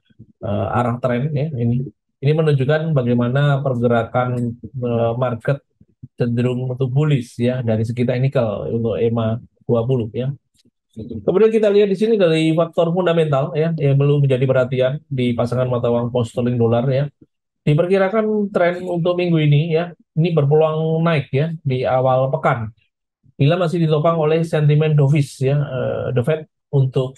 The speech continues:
tahun dua ribu dua puluh empat. Kemudian pidato dari Gubernur Bank of England ya dan data P M I Inggris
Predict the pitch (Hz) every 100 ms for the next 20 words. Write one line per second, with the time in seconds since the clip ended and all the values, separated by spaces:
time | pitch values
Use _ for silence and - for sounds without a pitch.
0 | - - 131 131 135 143 143 - 131 123
1 | 120 117 - 120 120 120 - - 120 117
2 | 135 131 - _ - - - - 107 _
3 | - 170 190 214 190 165 156 170 160 160
4 | 170 165 170 165 156 151 160 151 180 151
5 | 127 120 123 135 135 127 131 123 120 127
6 | 131 139 131 131 131 143 135 139 160